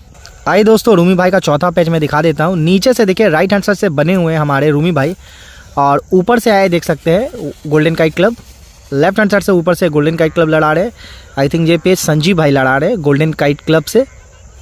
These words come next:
ठीक है। चलिए, हाथ की तरफ बढ़ते हुए, ध्यान दीजिएगा, पूरी हाथ की तरफ ढुकते हुए, पेच सही नहीं हुआ है, ध्यान दीजिएगा,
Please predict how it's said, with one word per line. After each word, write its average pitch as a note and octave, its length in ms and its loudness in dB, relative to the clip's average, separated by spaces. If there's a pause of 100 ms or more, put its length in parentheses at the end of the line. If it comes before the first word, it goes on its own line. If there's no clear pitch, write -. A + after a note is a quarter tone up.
(340)
ठीक A3+ 120 0
है। C#3+ 80 0 (460)
चलिए, D3+ 240 2
हाथ D3+ 180 0
की F#3 140 -4
तरफ F#3+ 140 0
बढ़ते F3+ 260 0
हुए, D3 180 4
ध्यान D#3 220 0
दीजिएगा, F#3 420 0 (1120)
पूरी F3 180 0
हाथ F3 140 2
की F3+ 120 -4
तरफ F3 140 2
ढुकते E3 240 -2
हुए, C#3+ 220 2 (1160)
पेच F3+ 180 0
सही F3+ 220 0
नहीं G3 140 4
हुआ F#3+ 160 4
है, C#3 80 2
ध्यान C#3+ 220 -2
दीजिएगा, E3 340 -2